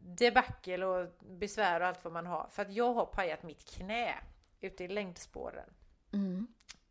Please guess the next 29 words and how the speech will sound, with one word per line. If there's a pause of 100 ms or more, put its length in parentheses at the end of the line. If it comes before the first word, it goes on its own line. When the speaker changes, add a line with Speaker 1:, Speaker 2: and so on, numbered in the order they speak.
Speaker 1:
Och, (1120)
eh,
jag
visste
ju
inte
vad
det
var.
Jag
bara,
jag
kände
ju
att
någonting
var
fel. (100)
Jätteinstabil, (260)
wobblig
i
knät.
Och
så
skulle
jag
åka
till
ortopeden.